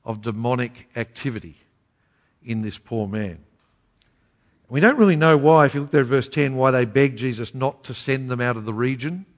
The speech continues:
Uh, some people come up with theories that demons have specific areas that Satan has given them responsibility for. Uh, I wonder if perhaps this, it's more this was just a fertile area for them.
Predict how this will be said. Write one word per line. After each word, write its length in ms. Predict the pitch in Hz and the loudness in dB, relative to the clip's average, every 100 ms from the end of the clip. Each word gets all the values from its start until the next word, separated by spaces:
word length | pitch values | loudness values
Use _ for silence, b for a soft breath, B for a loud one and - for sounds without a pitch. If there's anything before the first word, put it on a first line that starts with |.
| _ _ _ _ _ _ _ _ _ - | _ _ _ _ _ _ _ _ _ -10
Uh, 180 | 113 | -10
some 260 | 117 175 175 | -4 2 4
people 180 | 175 139 | 4 2
come 200 | - 151 | 0 0
up 100 | 131 | 0
with 120 | 120 | -6
theories 540 | - 147 156 160 156 | -4 2 2 2 0
that 140 | - 113 b b b | -6 -10 b b b
demons 520 | 117 156 160 139 131 | 0 0 0 -4 -4
have 160 | 139 123 | -4 -4
specific 640 | - - 127 - 139 127 | -6 -8 -8 -6 -6 -4
areas 540 | 135 139 143 143 147 110 | 0 2 2 2 -2 -6
that 140 | 107 | -12
Satan 460 | - 131 135 131 113 | -6 -2 -2 -4 -8
has 180 | 117 95 | -8 -4
given 300 | 131 139 123 | -4 -2 -4
them 220 | 135 120 | -4 -6
responsibility 880 | 110 - 139 120 120 139 139 127 120 | -8 -4 -4 -4 -6 -4 -4 -4 -8
for. 400 | - 131 156 180 b b b b - | -6 -2 -2 -4 b b b b -2
Uh, 180 | 117 120 | -2 2
I 160 | 160 | 4
wonder 260 | 190 160 131 | 4 2 0
if 140 | 117 | -2
perhaps 360 | 127 139 139 - | -2 0 0 -4
this, 200 | 135 - | -10 -10
it's 260 | 131 113 139 | -10 -10 -6
more 220 | 156 131 | -2 -2
this 180 | 139 139 | -4 -8
was 100 | 117 | -8
just 220 | 139 139 | -10 -10
a 60 | |
fertile 640 | - - 151 139 147 135 135 | -10 0 2 2 2 2 2
area 360 | 180 190 135 | 4 4 2
for 240 | 110 120 104 | -2 -6 -8
them. 200 | 90 | -10